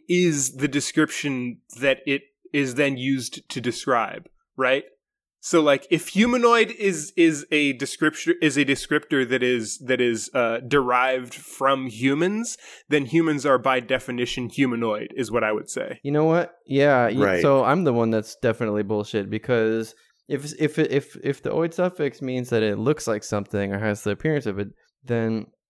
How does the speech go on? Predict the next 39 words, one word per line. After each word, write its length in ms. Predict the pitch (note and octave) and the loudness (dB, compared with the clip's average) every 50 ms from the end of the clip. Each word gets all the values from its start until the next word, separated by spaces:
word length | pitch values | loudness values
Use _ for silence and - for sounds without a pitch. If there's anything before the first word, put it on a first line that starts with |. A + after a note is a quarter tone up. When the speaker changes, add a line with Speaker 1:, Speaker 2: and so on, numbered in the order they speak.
| _ _ _ _ - | _ _ _ _ -2
Speaker 2:
maybe 240 | C3 D3 G3 C4 B3+ | 0 0 0 0 -2
it's 100 | A#3+ A#3+ | -4 -4
just 160 | - F#3 F3 | -6 -8 -6
specifically 460 | - - C#3 - C#3+ B2+ C3 A2+ A2+ G#2 | -6 -6 -4 -2 -2 -2 0 0 0 0
with 160 | G2 G2+ F#2+ | 0 -2 -2
the 80 | F#2+ | -2
word 240 | F#2+ F#2+ F#2+ F#2+ F2+ | -4 -2 -4 -4 -4
factoid 720 | - - G2 G2+ - - - - G2 F#2 F#2 F#2 F#2 F#2+ G2 - _ _ _ _ _ _ | -4 -4 -4 -4 -4 -8 -8 -4 -2 -2 -2 -2 -4 -6 -8 -12 _ _ _ _ _ _
that's 240 | - A2 - - - | -8 -8 -6 -8 -8
used 360 | A2+ A2 A2+ A2+ G#2+ - - - | -4 -2 -2 -2 -4 -6 -8 -6
to 220 | A#2+ A2 G#2 F#2+ - _ _ _ _ _ _ - | -4 -4 -4 -6 -8 _ _ _ _ _ _ -14
d-, 80 | - - _ _ _ _ _ _ - | -14 -14 _ _ _ _ _ _ 0
diminish 500 | B2+ B2 C3+ D3 C#3+ C#3 B2+ A#2+ - - | 2 4 4 4 4 4 2 0 -2 -2
something 400 | - B2+ A#2+ A2 - A#2 G#2+ G#2+ | -2 -2 -2 0 0 -2 0 0
or, 300 | A2 A2 - A#2 A2 - | 0 0 0 0 0 0
you 120 | - B2+ | 0 2
know, 180 | A#2 A2+ A2 A2 | 2 4 4 2
uh, 360 | - - A2+ A2 G#2+ G#2 G#2 | 2 2 2 2 2 2 0
demote 400 | G#2 G#2+ A#2+ A#2 A2+ A#2 B2 B2 | 0 0 0 2 4 4 4 4
it 180 | A#2+ A2 - G#2 | 2 0 -2 -4
from 640 | - - A#2 G#2+ G2+ G2+ G2+ G#2 G#2 G2+ G2 F#2+ - _ _ _ | -2 0 0 2 2 2 2 2 0 0 -2 -4 -8 _ _ _
truth 560 | - - - C3+ B2 B2 A2 - - - - - - | -8 -2 2 2 2 2 2 -2 -8 -16 -18 -16 -6
to 720 | - A#2 A2 G#2 G2+ G2+ G2+ G2+ G2 F#2+ F#2+ G2 F#2+ F#2+ F#2+ - _ _ _ _ _ | -2 2 2 4 4 4 2 2 0 0 0 -2 -2 -4 -6 -8 _ _ _ _ _
su-, 220 | _ - - A#2 A2 - | _ -8 -4 -4 -4 -4
suspicious. 1200 | - - - - A2 G#2 - - - - B2 A#2 - - - F#2+ F#2+ - - - - - - - _ _ _ _ | -6 -10 -8 -8 -8 -10 -10 -12 -8 -6 -6 -6 -6 -6 -8 -8 -8 -10 -14 -16 -16 -16 -18 -20 _ _ _ _
Suspicious? 600 | - - G#2+ - - _ - B2+ B2+ - C3+ B2+ | -20 -20 -20 -20 -12 _ -6 -6 -4 -4 -4 -4
Speaker 1:
Mm. 460 | C#3+ D3 D3 C3+ B2+ B2 B2+ B2+ - _ - | -2 -2 -2 -4 -6 -8 -12 -16 -20 _ -4
Speaker 3:
All 180 | C3 B2+ B2 B2 | 0 2 2 4
right. 260 | A#2+ A2+ G2+ F2+ F2 | 4 2 2 0 0
Speaker 1:
I 80 | - F3+ | 2 4
Speaker 3:
I've 60 | B3 D4+ | 4 6
Speaker 1:
always 440 | - C3+ B2+ B2 A#2+ - - - | 8 8 8 6 6 4 -4 -8
Speaker 3:
got, 120 | - - C3 | -4 -2 -2
I've 80 | A#2+ | 2
got 120 | A#2+ C3+ C3+ | 2 4 4
information 500 | C#3 B2 - B2 A#2 A#2 A#2 A2+ - A2+ G2+ | 2 2 2 2 2 2 2 2 0 -4 -4
from 180 | - A2+ G#2 | -4 -4 0
Reddit 240 | G#2 G#2+ A2 A2 G2+ | 0 2 2 2 0
here. 260 | - G#2+ G2+ G2 F#2 | 0 0 0 0 -2